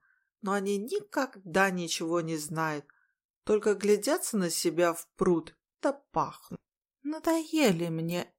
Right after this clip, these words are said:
эти соседки. «Послушайте-ка этих милых верхних птенчиков», сказали розы. «Они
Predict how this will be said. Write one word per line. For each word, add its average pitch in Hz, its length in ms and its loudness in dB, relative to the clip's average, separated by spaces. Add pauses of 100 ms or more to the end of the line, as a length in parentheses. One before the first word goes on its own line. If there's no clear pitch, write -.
эти 175 320 -4
соседки. - 1200 0 (1900)
«Послушайте-ка 285 720 -8
этих 247 340 -6
милых 311 560 -8
верхних 262 500 -8
птенчиков», 180 1040 -10
сказали 165 600 -6
розы. 151 460 -6 (460)
«Они 160 480 -8